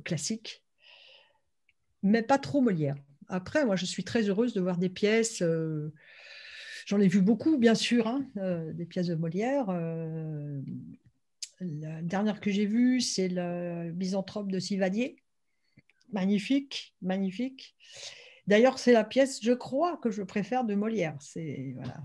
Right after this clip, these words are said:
c'est, <laughs> c'est le Misanthrope. Et peut-être Don Juan à cause de la scène finale. Et, mais voilà,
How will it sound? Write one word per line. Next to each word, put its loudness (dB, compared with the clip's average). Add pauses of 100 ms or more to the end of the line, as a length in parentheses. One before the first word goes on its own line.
c'est, -2
<laughs> 10 (460)
c'est 4
le 6
Misanthrope. 0 (480)
Et -2
peut-être 0
Don 2
Juan 4 (220)
à -2
cause 0
de 2
la 2
scène 2
finale. 2 (280)
Et, -6 (380)
mais -4
voilà, 0